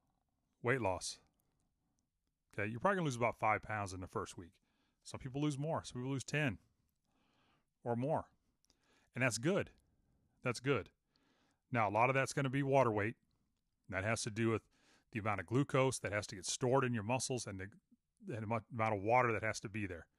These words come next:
For every gram of glucose that's stored in your muscles, you have to have three grams of water to be stored with it. And that adds up.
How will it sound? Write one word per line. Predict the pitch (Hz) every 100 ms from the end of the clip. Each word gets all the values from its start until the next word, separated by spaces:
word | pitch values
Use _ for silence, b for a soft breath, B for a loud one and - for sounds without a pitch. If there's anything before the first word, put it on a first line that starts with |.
| b b b b b b
For | -
every | 101 117
gram | 120 131 151
of | 135
glucose | 175 - 113 101
that's | 101 -
stored | - 120
in | 139
your | 139
muscles, | 151 135 104 90 - _ _
you | 113
have | 101
to | 98
have | 98 90
three | 92 107
grams | 107 113 117 113 107 - _ -
of | 101
water | 107 127 107 90 - _ _ -
to | 98
be | 98
stored | - 104 95
with | 117 107
it. | - - _ _ _ _ b b b b b
And | 110
that | 92 104
adds | 117 117
up. | 139 -